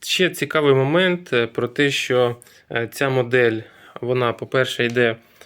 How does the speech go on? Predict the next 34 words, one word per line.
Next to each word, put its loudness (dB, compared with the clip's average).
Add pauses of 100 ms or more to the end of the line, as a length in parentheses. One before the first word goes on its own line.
(120)
вже 0
з -6
покращеним -2 (340)
мотором 2
та -4
редуктором, 0 (1000)
більш -4
потужним. -2 (440)
І -6
другий 0
момент — 2
це -6
те, 0
що, -2
ну, -2
повний -2
Р -4
Т -6
Р 0
комплект. -6 (500)
Тобто -6
нічого, 2 (360)
е, 0
докупати 0
не 2
треба, 0
і -6
вона 0
вже, 0
ну, -4
і -8
візуально 0
класно 0
виглядає, -2